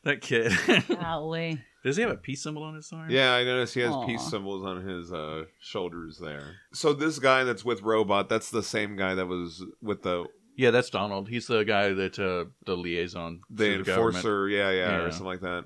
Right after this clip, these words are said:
Speaker 3: Okay.
Speaker 1: Robot thanks everyone for coming out under short notice. He mentions that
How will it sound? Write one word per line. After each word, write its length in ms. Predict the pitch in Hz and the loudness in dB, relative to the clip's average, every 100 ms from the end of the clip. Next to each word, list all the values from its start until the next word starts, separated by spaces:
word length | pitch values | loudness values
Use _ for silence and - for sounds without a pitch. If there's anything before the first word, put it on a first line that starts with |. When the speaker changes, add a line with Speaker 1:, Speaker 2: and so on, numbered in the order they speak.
| - | -10
Speaker 3:
Okay. 240 | 92 87 76 - _ | -12 -10 -12 -14 _
Speaker 1:
Robot 400 | 87 104 110 - | -4 2 2 0
thanks 260 | 104 98 - | -4 -4 -4
everyone 420 | 101 120 127 120 | -2 -2 -2 -4
for 120 | 131 92 | -4 -8
coming 360 | - 107 117 | -6 -4 -2
out 220 | 101 98 95 | -2 -2 -4
under 180 | 82 80 | -6 -6
short 280 | - 107 98 | -4 -2 -2
notice. 380 | 90 82 69 | -2 -2 -4
He 120 | - 110 | -4 -2
mentions 420 | 123 139 127 123 | -2 -2 -6 -4
that 260 | 117 110 | -2 -2